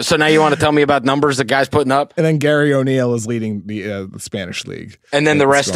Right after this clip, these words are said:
Speaker 2: scoring.
Speaker 1: them are all, like, either N B A flameouts or can't make a roster?
Speaker 2: Yeah, but here's the thing. The, the, the Euro League and the Spanish League is a league of men.
Speaker 1: I agree.
Speaker 2: Twenty-eight, twenty-nine, thirty years old. It's physical, high intensity,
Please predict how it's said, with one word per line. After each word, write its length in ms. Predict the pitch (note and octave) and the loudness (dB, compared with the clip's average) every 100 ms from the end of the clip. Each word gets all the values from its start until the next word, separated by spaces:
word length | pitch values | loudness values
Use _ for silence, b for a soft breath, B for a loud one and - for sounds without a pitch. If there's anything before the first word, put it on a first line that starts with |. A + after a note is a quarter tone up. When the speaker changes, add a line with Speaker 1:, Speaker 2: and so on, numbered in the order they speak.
| C#3+ | 0
Speaker 2:
scoring. 20 | |
Speaker 1:
them 240 | C#3 C#3 C3 | 2 2 4
are 120 | B2 | 4
all, 280 | B2+ B2 A#2+ | 4 4 2
like, 280 | A#2 A2 | 0 -2
either 320 | B2 A#2 A2+ A2 | -2 0 0 0
N 180 | A#2 A#2 | 0 0
B 180 | A#2 | 0
A 80 | A2 | 0
flameouts 560 | G#2+ A#2 A2 A2 A2 G#2 | -2 -2 0 0 0 -2
or 60 | |
can't 220 | A2 A#2 A2 | -4 -4 -2
make 140 | G#2+ | 0
a 40 | |
roster? 500 | G#2 A2 A2 - A2+ - | 2 2 0 -2 -6 -6
Speaker 2:
Yeah, 220 | - B3 - _ - | -6 -6 -8 _ -6
but 120 | F#3 | -4
here's 300 | F3 A#3+ G3+ | 0 0 0
the 100 | F#3+ | -2
thing. 440 | - B3+ D3+ G2+ - _ _ _ _ | -2 -2 -2 -6 -16 _ _ _ _
The, 120 | - - - | -12 -10 -4
the, 180 | F3+ - _ | -4 -4 _
the 100 | F#3+ | -2
Euro 400 | D#3+ G#3 C4 A3+ | 0 2 2 2
League 440 | E3+ E3 C3 G#2+ - - | 2 0 -2 -6 -12 -8
and 100 | E3 | -6
the 60 | |
Spanish 580 | D#3 - - B3+ A3 - | -6 -4 0 2 2 0
League 380 | D3 B2+ A2 - _ _ _ _ | 0 0 -2 -10 _ _ _ _
is 140 | - E3+ | -4 -2
a 60 | |
league 360 | E3 F3 A3+ F#3 - | -2 0 0 -2 -4
of 220 | D3+ A2+ - _ _ _ | -6 -6 -14 _ _ _
men. 640 | C#3 D#3 A#3+ C4 - A2 - _ - - | -2 0 0 0 -4 -8 -12 _ -12 -2
Speaker 1:
I 160 | C4+ | 2
agree. 100 | C4 | 2
Speaker 2:
Twenty-eight, 300 | B3+ D4 C4+ | 4 2 0
twenty-nine, 520 | E3+ A#3+ B3 A#3+ A3 G#3 | -2 0 2 2 0 -2
thirty 340 | - A3+ A3+ | -2 0 0
years 200 | G#3 G3 | 0 0
old. 220 | F#3+ D#3+ | 0 -2
It's 100 | - | -6
physical, 840 | - - - C4 A#3 - D#3+ G#2 - b b | -16 -16 -4 0 0 -2 -2 -2 -8 b b
high 300 | - G#3+ A3 | -8 -4 0
intensity, 840 | A#3+ A#3 G#3 A3 G#3+ - G3+ F#3 | 2 0 0 -2 -2 0 0 -2